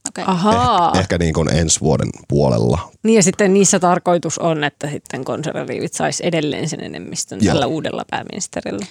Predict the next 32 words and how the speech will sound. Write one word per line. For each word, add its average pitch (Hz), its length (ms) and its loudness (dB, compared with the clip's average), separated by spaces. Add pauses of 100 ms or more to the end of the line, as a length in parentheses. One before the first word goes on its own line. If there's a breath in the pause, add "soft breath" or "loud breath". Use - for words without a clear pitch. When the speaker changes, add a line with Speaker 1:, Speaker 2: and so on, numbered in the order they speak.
(140)
Speaker 3:
Joo. 220 80 0
Speaker 1:
Mutta, 226 260 0
mutta 226 220 -2
jos 220 160 2
pidettäisiin 247 400 0
vaikka 294 180 -2
ensi 214 240 0
vuonna 208 240 2
vaalit, 190 460 2 (540)
niin 190 140 0
on, 202 160 0 (500)
onko 196 140 -2
se 220 120 0
tavallaan 208 340 4
sitten, 190 200 -2
että 175 100 0
sitten 190 340 0
te - 200 0
vetää 185 280 2
sen 170 280 -4 (260)
alkuperäisen 254 580 2
kauden 202 400 4
loppuun, 190 460 0
vai 175 140 2
onko 190 160 -2
se 190 120 0
sitten 175 320 -4
nyt 185 120 -6
siitä 185 260 2
alkaa 175 220 0
sitten - 180 -4
uusi 180 220 -2